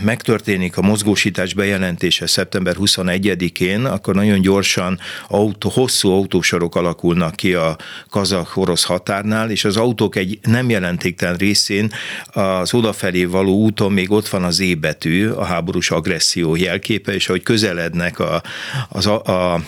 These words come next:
a kazakh határhoz, akkor tisztítják meg az autót ettől. Tehát sokakról nem alaptalanul feltételezhető, amit, ö,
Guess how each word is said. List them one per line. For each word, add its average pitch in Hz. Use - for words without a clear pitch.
a 90
kazakh 98
határhoz, 95
akkor 90
tisztítják -
meg 98
az 85
autót 87
ettől. -
Tehát 95
sokakról 123
nem 127
alaptalanul 90
feltételezhető, 92
amit, 98
ö, 95